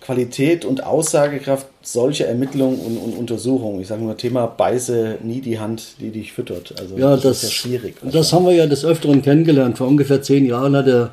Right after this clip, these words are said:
Speaker 2: äh, das, äh, Kriminologische Forschungsinstitut Niedersachsen ja versucht, eine objektive wissenschaftliche Untersuchung zu machen, die letztendlich von der Kirche abgelehnt worden ist. Mhm. Das heißt also, die Kirche hat im Grunde genommen nur eigene Daten, eigene Informationen, eigene Quellen zur Verfügung gestellt, nur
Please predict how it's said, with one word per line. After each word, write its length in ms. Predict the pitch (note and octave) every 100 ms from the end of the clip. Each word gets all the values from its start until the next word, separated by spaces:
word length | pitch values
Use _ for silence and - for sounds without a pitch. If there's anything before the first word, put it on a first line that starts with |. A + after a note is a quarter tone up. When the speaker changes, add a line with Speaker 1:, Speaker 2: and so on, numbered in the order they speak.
| - - - - -
Speaker 2:
äh, 220 | A#2+ A#2+ A2
das, 300 | B2 - -
äh, 220 | B2+ A#2
Kriminologische 500 | - C#3 C#3 D3+ C3
Forschungsinstitut 760 | - C3+ C#3+ C3 B2 B2 A#2 A2+
Niedersachsen 540 | C3 C#3+ C#3 C3 C#3
ja 100 | A#2+
versucht, 360 | B2 A#2+ C#3 C#3
eine 420 | B2+ A#2 F#2+ -
objektive 600 | D#3 D#3+ C#3+ D3 C3+ B2
wissenschaftliche 500 | C3+ D3 C#3 C3+ C3
Untersuchung 400 | B2+ A2+ D3 C#3
zu 140 | B2
machen, 240 | A#2 B2+ A#2+
die 100 | B2
letztendlich 480 | B2 B2 C3+ C3+ C#3
von 120 | C3
der 100 | G#2+
Kirche 300 | C3+ B2+ G2+
abgelehnt 460 | G2 - A#2 A2 G#2+
worden 260 | G#2 F#2+
ist. 280 | F2+ - - _ -
Mhm. 60 | G2 E2+ F2
Das 180 | B2+ B2
heißt 240 | D#3 D#3+
also, 160 | D#3+ B2+
die 160 | C3
Kirche 320 | - D3 D3+ C3+
hat 140 | B2+
im 120 | A#2+
Grunde 360 | - D3 G3 F#3+
genommen 360 | E3+ D3 C#3+
nur 300 | D3 D#3+ -
eigene 400 | C#3 D#3+ F3+ F3+
Daten, 460 | D#3+ A#2 C3+ C#3+ D#3+
eigene 380 | - D3 E3+ C#3+
Informationen, 800 | D3+ D3+ C3+ B2 - C#3+ D#3 -
eigene 340 | C3+ D3 D#3
Quellen 340 | - B2 D#3+ E3+
zur 160 | C#3+
Verfügung 440 | B2 - B2+ D3+ D3+
gestellt, 420 | C#3 D#3+ D#3 D3+
nur 320 | D3+ F3